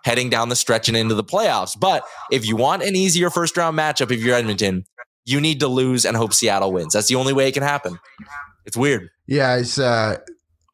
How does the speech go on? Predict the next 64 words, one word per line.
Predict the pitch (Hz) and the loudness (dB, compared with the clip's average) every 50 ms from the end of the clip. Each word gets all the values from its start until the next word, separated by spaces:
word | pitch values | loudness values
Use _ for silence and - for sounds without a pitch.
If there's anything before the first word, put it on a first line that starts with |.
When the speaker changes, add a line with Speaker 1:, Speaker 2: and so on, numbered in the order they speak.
| - - - - - _ _ _ _ _ | -14 -14 -14 -16 -20 _ _ _ _ _
Speaker 2:
it's | _ - | _ -20
probably | - - 143 135 131 131 117 | -4 -2 0 0 2 2 2
the | 107 107 101 90 90 - | 0 0 -2 -2 -4 -2
most | - 120 117 120 117 | 0 0 2 2 2
unrealistic, | 117 107 110 110 104 98 92 104 113 - - 110 87 - | 2 2 2 2 2 4 4 2 2 2 0 -2 0 0
really, | 101 101 101 104 104 | 2 2 2 2 2
isn't | 107 101 92 90 90 | 2 2 0 0 0
it? | 92 85 | 0 -2
Because, | 62 - 120 95 | -2 -2 0 2
like | 98 110 101 | 2 0 0
you | - | 0
said, | - - 104 98 95 | 0 2 2 2 0
you | 101 | 0
don't | 90 101 101 101 | 2 2 2 2
want | 98 98 | 2 2
the | 98 101 | 2 2
Oilers | 104 104 101 101 101 | 2 2 2 0 -2
to | - | -2
be | 92 101 | -2 0
losing | 95 98 104 104 107 95 98 95 | 2 2 2 2 2 2 2 0
hockey | 101 92 104 120 120 - 107 90 | 0 2 2 0 0 -2 -8 -4
games | 80 98 101 104 113 - | -2 0 0 0 0 0
going | - 101 95 92 | 0 0 0 0
into | 101 107 - 110 | 0 0 0 -2
the | 107 | -2
playoffs. | - - 127 120 117 104 113 143 - - 139 | -2 -2 0 0 2 2 0 0 -4 -8 -10
But, | 120 - 120 104 92 - - _ _ _ _ _ _ _ _ _ _ _ | -4 0 0 0 0 -4 -10 _ _ _ _ _ _ _ _ _ _ _
yeah, | - 170 175 175 165 160 160 156 | -8 -2 0 0 2 2 2 2
it's, | 147 156 151 - - - - - _ _ - _ _ | 0 0 -2 -2 -4 -6 -6 -8 _ _ -20 _ _
I | - 143 143 | -4 -4 -2
feel | - 175 175 170 | 0 0 2 2
like | 151 147 131 | 2 2 2
the | 135 131 | 0 0
Oilers | 127 123 123 123 117 | 2 2 0 0 0
just | - 127 120 - | 0 -2 0 0
gonna | 131 123 87 - | 0 0 2 2
end | 95 117 120 | 2 2 2
up | 120 107 | 2 2
with | 101 117 113 | 2 0 2
L | 117 113 107 104 107 | 2 2 2 2 2
A | 110 107 110 113 110 98 - | 2 2 2 2 0 -2 -2
when | - 131 120 | -2 0 0
it's | 117 104 117 | 0 0 0
all | 113 117 117 | 0 0 2
said | - 127 113 104 | 0 0 0 0
and | 113 113 110 | 0 0 2
done, | 107 98 101 107 110 | 2 2 2 2 2
and | 107 107 | 2 2
that's | 101 92 - 110 - - - - - | 2 0 0 -2 -4 -6 -8 -12 -4
what | - 117 107 | -2 0 0
we're | 92 107 104 | 2 0 0
gonna | 107 107 104 98 | 0 0 0 0
be | 98 92 | -2 -2
dealing | 85 113 117 113 117 113 | 0 0 0 2 2 2
with | 113 110 110 | 2 2 0
again | 110 101 113 107 113 113 | 2 2 2 2 2 0
for | - | -2
the | 113 110 | -4 -6
first | - - 117 110 - - | -2 0 0 0 2 2
round | 120 107 107 110 | 2 2 4 2
of | 110 104 | 2 0
the | 101 | 0
playoffs. | - - - 156 165 160 156 160 160 156 - - | -2 -2 -2 0 2 2 2 2 0 -2 -4 -2
And | 127 113 104 101 | 0 0 0 -2